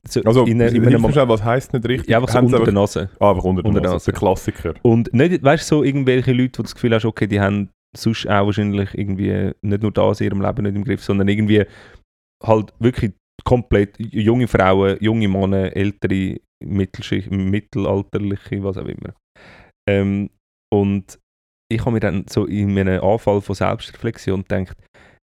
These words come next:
Speaker 1: eigentlich müsste ich der sein, weil eigentlich, also,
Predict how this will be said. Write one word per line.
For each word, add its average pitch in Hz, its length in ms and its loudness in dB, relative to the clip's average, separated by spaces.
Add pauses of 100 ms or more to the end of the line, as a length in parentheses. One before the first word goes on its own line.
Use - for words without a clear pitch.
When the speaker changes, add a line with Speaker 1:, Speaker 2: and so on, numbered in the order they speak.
(380)
Speaker 1:
eigentlich 120 420 -2
müsste 98 320 -2
ich 135 320 -4
der 117 280 -2
sein, 65 340 -10 (260)
weil - 280 -2 (400)
eigentlich, 127 340 0
also, 104 220 2